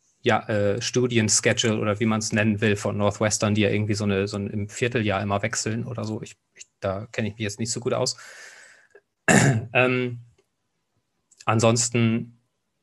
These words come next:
hat man noch einen Four-Star Linebacker geholt, Mac Uihai-, Uihlein, und einen Four-Star Offensive Tackle, Caleb Tiernan, die, ähm, ja, ob sie schon Chancen haben, reinzukommen, äh, weiß ich nicht. Äh,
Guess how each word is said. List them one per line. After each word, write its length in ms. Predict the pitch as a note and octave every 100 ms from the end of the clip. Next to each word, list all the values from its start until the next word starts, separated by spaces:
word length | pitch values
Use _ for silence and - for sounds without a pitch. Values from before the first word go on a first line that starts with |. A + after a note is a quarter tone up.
| _ -
hat 160 | A#2
man 120 | A2+
noch 100 | G#2+
einen 100 | A2
Four-Star 400 | A2+ B2 B2 A#2+
Linebacker 460 | A2+ A#2+ D3 C3 C3
geholt, 400 | B2 A#2 C3 B2
Mac 240 | A2+ G#2
Uihai-, 540 | C3 B2+ B2+ B2 B2+ C3+ -
Uihlein, 600 | C#3+ D#3 C#3 C#3+ D#3+ - _ _ _
und 360 | A2+ A2+ A#2+ A#2+
einen 80 |
Four-Star 460 | A2+ B2+ A#2 C#3 A#2+
Offensive 400 | A#2 C3 A#2 A#2
Tackle, 280 | C3 A#2+ A#2+
Caleb 360 | B2 A#2+ A2+
Tiernan, 420 | - C#3+ D3 D3 D3+ _ -
die, 260 | A#2 A2
ähm, 560 | A2+ G#2+ G#2+ G#2+ G#2+ A2+ _ _ _ _ _ _ _ _ _
ja, 260 | G2+ G2+ -
ob 160 | A2 -
sie 60 |
schon 160 | - A2+
Chancen 440 | - A2+ A#2 A#2
haben, 240 | G#2+ G#2 G#2
reinzukommen, 680 | A2 A#2 A#2 - A2 A2+ A2+
äh, 560 | F#2+ - F#2+ G#2 G#2+
weiß 220 | - G#2+ C3
ich 100 | B2
nicht. 180 | A#2+ A#2+
Äh, 500 | - A#2+ A2 A2